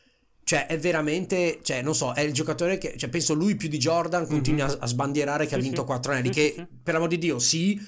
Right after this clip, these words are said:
Speaker 1: bravissimo, però, eh, insomma, sei forte come il tuo ultimo risultato,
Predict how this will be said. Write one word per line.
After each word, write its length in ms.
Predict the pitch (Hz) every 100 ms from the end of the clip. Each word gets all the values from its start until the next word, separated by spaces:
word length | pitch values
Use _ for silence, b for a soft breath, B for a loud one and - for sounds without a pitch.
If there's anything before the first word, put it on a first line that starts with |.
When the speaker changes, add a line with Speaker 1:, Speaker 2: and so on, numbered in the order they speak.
| B
Speaker 1:
bravissimo, 680 | - 135 190 - 151 139 196 B B B B _
però, 520 | 165 151 147 165 - 123
eh, 800 | 123 117 107 107 107 110 110 110
insomma, 320 | 113 113 120
sei 180 | 180 160
forte 420 | 165 175 165 170
come 180 | 160 156
il 80 | 151
tuo 100 | 151
ultimo 280 | 151 143
risultato, 480 | 139 123 120 160 127